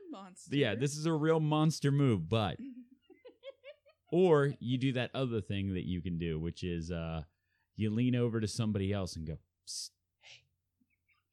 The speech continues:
Speaker 2: what's Killer Frost's real name?"
Speaker 1: What is Killer Frost's real name?
Speaker 2: Uh, I wanna say, like, Whitney something.
Speaker 1: Okay.
Speaker 2: Gosh.
Speaker 1: Was she? No, I'm thinking of, uh,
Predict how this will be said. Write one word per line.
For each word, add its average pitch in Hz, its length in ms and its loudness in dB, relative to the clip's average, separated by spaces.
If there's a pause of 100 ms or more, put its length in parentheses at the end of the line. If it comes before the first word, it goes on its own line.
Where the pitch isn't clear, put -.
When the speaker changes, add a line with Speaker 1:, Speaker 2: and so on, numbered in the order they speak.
(480)
Speaker 2:
what's - 160 -14
Killer - 240 -18
Frost's - 500 -14
real - 120 -20
name?" - 260 -18 (1120)
Speaker 1:
What 269 140 -14
is 415 160 -14
Killer 208 260 -18
Frost's - 520 -20
real 151 220 -20
name? 110 200 -20 (720)
Speaker 2:
Uh, 110 500 -2
I 95 260 -12
wanna 117 140 0
say, 107 220 -4
like, 90 180 -4 (300)
Whitney 127 540 -2
something. 151 680 -6
Speaker 1:
Okay. 151 180 -20 (1200)
Speaker 2:
Gosh. 90 360 -4
Speaker 1:
Was 262 200 -6
she? 339 300 -10 (1120)
No, 226 280 -6
I'm 240 140 -8
thinking 240 380 -10
of, 180 200 -14
uh, 165 280 -12